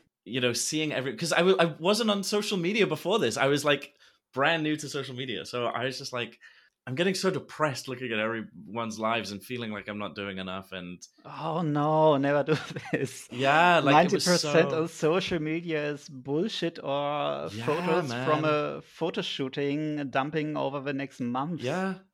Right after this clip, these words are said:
Speaker 1: yeah. None of it's, like, none of it's real. And, and it's so, you know, I, I already knew that, and still I got sucked into it and, and really had a, like, a hard time with it. But I remember you said something kind of similar, and I was like, "Oh yeah,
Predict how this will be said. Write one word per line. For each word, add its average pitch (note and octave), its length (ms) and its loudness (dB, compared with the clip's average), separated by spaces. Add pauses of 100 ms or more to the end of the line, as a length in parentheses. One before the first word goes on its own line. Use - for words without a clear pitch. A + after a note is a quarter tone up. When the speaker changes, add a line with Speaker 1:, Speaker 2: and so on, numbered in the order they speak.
(140)
Speaker 1:
yeah. E3 340 -4 (360)
None D#3+ 260 0
of G3 120 2
it's, - 360 -6
like, D3 240 -4
none D3+ 160 -2
of F3+ 80 -2
it's F3+ 160 -6
real. E3 200 0
And, C3+ 180 -4
and C#3+ 260 -2 (600)
it's D3+ 220 0
so, D#3 640 4 (460)
you D3+ 400 -6
know, C#3+ 300 4 (400)
I, E3 120 8
I F3 60 8
already F#3 340 6
knew F3+ 260 4
that, - 380 -4 (100)
and C#3 160 0
still G3 440 6
I B2 100 4
got B2 200 -2
sucked - 340 -4
into A#2+ 340 -6
it F#2 160 -4
and, G2 340 -6 (180)
and G2+ 240 -6
really A2+ 180 -4
had A2 140 -2
a, G2+ 160 -2
like, G2 140 -6
a F#2 40 -12
hard G#2 260 -6
time G2+ 240 -8
with E2+ 120 -10
it. E2 140 -8 (260)
But E3 140 4
I F3 40 6
remember G3 280 2
you G3+ 100 0
said F3+ 180 -2
something D3 200 -6
kind C#3+ 180 -2
of A#2+ 60 -4
similar, A2+ 420 -2
and F#2 100 -4
I G2 80 -6
was G2+ 140 -10
like, G2+ 240 -12 (340)
"Oh E3 140 -12
yeah, C#3 280 -6